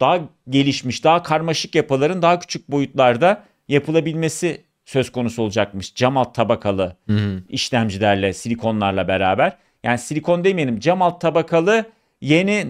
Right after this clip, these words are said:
Speaker 1: yang-, yongalarla
Speaker 2: Yonga,
Speaker 1: diyelim.
Speaker 2: evet.
Speaker 1: Çünkü
Speaker 2: Silikon
Speaker 1: silikonun,
Speaker 2: değil artık.
Speaker 1: silikonun yerini alacak bu. Evet. Daha az hataya söz konusu oluyor ve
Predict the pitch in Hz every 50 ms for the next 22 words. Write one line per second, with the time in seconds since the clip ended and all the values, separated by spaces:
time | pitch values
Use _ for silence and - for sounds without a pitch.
0 | 131 143 151 160 165 170 165 156 170 170 170 - 165 170 170 170 170 170 160 147
1 | 127 120 110 104 117 139 135 120 117 - - - 143 - - 156 - - - -
2 | - - 175 170 - - 185 185 190 185 180 175 156 139 131 165 - - 185 190
3 | 196 190 180 170 151 147 139 123 117 107 101 110 107 95 - _ 95 87 87 -
4 | _ _ _ - - 143 147 120 - - _ _ _ _ _ _ _ _ 135 135
5 | 156 190 214 226 196 196 196 180 - 175 160 156 156 151 143 135 - - _ -
6 | - 151 156 147 147 - 151 147 151 139 - 156 156 156 160 202 226 208 196 185
7 | 180 - -